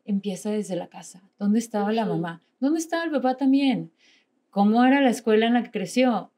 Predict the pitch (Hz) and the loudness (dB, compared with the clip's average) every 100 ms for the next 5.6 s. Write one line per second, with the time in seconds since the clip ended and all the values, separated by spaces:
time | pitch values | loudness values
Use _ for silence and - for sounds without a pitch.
0 | _ _ 190 180 202 233 233 240 226 269 | _ _ -2 0 2 0 0 0 4 6
1 | 254 170 - _ _ _ _ - 208 220 | 4 0 -8 _ _ _ _ -2 0 2
2 | 233 269 277 269 - 269 262 262 277 196 | 2 4 2 2 0 0 2 2 4 0
3 | 170 _ 208 202 233 233 269 269 254 254 | -2 _ -6 -2 -2 2 0 2 2 2
4 | 277 - - 220 233 254 254 214 214 226 | 2 -2 0 2 2 2 -2 -2 0 2
5 | 247 240 240 254 269 | 2 2 2 2 0